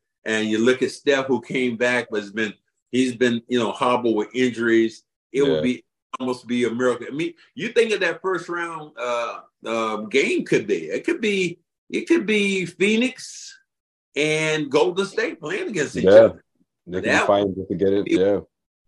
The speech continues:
Speaker 1: be worth the price of admission. So.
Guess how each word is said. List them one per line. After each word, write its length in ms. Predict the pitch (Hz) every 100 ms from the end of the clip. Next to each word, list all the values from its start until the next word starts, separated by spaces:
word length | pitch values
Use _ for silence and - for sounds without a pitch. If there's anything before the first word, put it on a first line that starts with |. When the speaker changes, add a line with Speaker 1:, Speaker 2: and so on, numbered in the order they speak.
| _ -
Speaker 1:
be 160 | 180
worth 260 | 156 131 131
the 60 | 104
price 320 | 120 104 -
of 100 | 98
admission. 460 | 104 90 - - - _ _ _ _ _ _ _ _ _ _ _
So. 160 | -